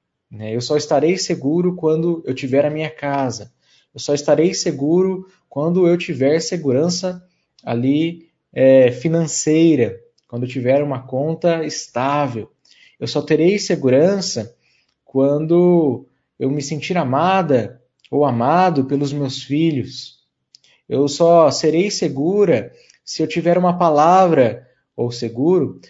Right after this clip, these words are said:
uma palavra de afirmação de alguma pessoa." Muitas vezes a gente é inclinado a isso, né, Maria Virgínia? Graça e paz, bom dia, viu? Ah, também aqui a Helena. Muitas vezes a gente é inclinado a isso.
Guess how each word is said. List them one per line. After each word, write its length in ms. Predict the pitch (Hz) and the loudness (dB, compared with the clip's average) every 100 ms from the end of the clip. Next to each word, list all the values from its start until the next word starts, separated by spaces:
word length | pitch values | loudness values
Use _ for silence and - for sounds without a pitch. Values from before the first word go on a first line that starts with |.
| _ | _
uma 140 | 151 151 | -6 -4
palavra 720 | - 139 131 160 185 165 139 | 0 2 2 2 2 0 -2
de 180 | 135 | 0
afirmação 1300 | 147 185 196 190 185 165 143 - 165 175 196 135 - _ _ - | 0 0 -2 0 0 0 -4 -6 -4 -2 -4 -8 -14 _ _ -8
de 140 | 135 | -4
alguma 260 | 139 151 160 | -4 -4 -8
pessoa." 720 | 196 190 - 196 170 117 - _ _ _ _ _ _ _ _ _ | -8 -8 -4 0 -2 -4 -14 _ _ _ _ _ _ _ _ _
Muitas 260 | 151 - 202 | -10 -4 -2
vezes 160 | 202 202 | 0 0
a 80 | |
gente 720 | 190 196 190 214 196 139 - _ _ | -2 -4 -6 -4 -2 -4 -10 _ _
é 100 | - | -6
inclinado 560 | 175 175 214 185 208 185 | -6 -2 -2 0 0 2
a 60 | 143 | 2
isso, 280 | 123 123 | 2 -2
né, 100 | 143 | -4
Maria 300 | 175 175 151 | 0 2 2
Virgínia? 520 | 135 135 117 110 98 - _ _ _ _ _ | 2 2 0 -6 -10 -18 _ _ _ _ _
Graça 340 | 123 143 143 | -2 -2 -2
e 20 | 147 | -2
paz, 400 | 139 139 139 127 | 2 4 4 2
bom 180 | 156 | -2
dia, 320 | 156 127 143 117 | 0 2 2 2
viu? 340 | 151 214 233 _ _ _ _ _ | 0 -2 -8 _ _ _ _ _
Ah, 160 | - 117 | -10 -6
também 320 | 131 120 131 | -2 0 0
aqui 220 | 131 - | 0 0
a 200 | 131 131 | 2 4
Helena. 580 | 135 131 117 120 113 95 _ _ _ _ _ _ _ _ _ 165 | 4 2 0 0 -4 -12 _ _ _ _ _ _ _ _ _ -6
Muitas 520 | 226 302 294 190 127 | -4 -4 -2 -4 -2
vezes 720 | 123 165 196 147 110 - - - | 0 2 2 0 -4 -10 -16 -10
a 140 | 147 | -10
gente 420 | 143 165 180 180 | -6 -6 -4 0
é 120 | 160 | 0
inclinado 680 | 180 190 - 170 139 160 196 | 0 -4 -6 -2 0 0 2
a 60 | 165 | 0
isso. 500 | 117 110 - - | 0 -4 -8 -14